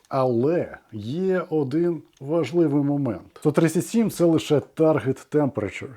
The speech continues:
Я не знаю, як воно прикладається. Тобто, е, яку ми встановили бажану температуру. Але він буде догріватись вище, тому що в нас є термомаса бойлеру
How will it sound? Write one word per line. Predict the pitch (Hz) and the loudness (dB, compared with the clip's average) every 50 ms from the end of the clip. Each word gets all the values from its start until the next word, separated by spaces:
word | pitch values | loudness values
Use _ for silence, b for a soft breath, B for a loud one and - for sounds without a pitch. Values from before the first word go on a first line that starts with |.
| _ _ | _ _
Я | 120 120 120 | -8 -6 -6
не | 117 110 | -6 -4
знаю, | 110 117 104 98 | -4 -6 -6 -6
як | 92 - | -8 -10
воно | - 104 101 | -10 -10 -8
прикладається. | - - 120 - 160 160 190 190 175 - - | -8 -10 -4 -4 -2 -2 0 -2 -2 -2 0
Тобто, | 156 175 170 170 - 185 139 B B B B B B B B B B B _ _ _ | 2 2 2 4 2 0 0 B B B B B B B B B B B _ _ _
е, | - 147 143 143 143 | -16 -10 -6 -4 0
яку | 139 143 147 - 220 | 0 0 0 2 2
ми | 190 | 2
встановили | 165 - - 170 160 160 147 123 117 101 90 95 95 - - _ _ _ _ _ _ _ _ - | 2 2 2 2 4 4 4 2 2 -2 -2 -6 -10 -14 -20 _ _ _ _ _ _ _ _ -12
бажану | 120 113 117 147 147 131 110 110 107 101 | -8 0 2 4 4 4 2 0 -4 -4
температуру. | 95 101 92 92 98 95 92 - 98 95 - - | -4 -6 -6 -4 -6 -6 -6 -8 -12 -14 -14 -2
Але | - 143 151 151 | 4 6 8 8
він | 139 147 143 | 8 6 6
буде | 131 143 135 127 | 4 4 4 4
догріватись | 123 131 135 139 147 143 143 139 143 127 - | 4 2 4 4 4 4 4 4 2 0 2
вище, | 147 185 - - 120 | 2 2 4 2 2
тому | 107 117 123 117 | 2 4 2 2
що | - - 123 | 2 2 2
в | |
нас | 127 131 127 - - | 4 4 2 4 2
є | 127 | 0
термомаса | 113 - - 151 139 131 127 127 131 135 127 - - 127 | 2 6 6 6 6 6 4 2 4 2 2 2 0 -2
бойлеру | 113 131 165 180 170 147 135 113 107 113 | 2 6 6 6 8 8 6 6 4 0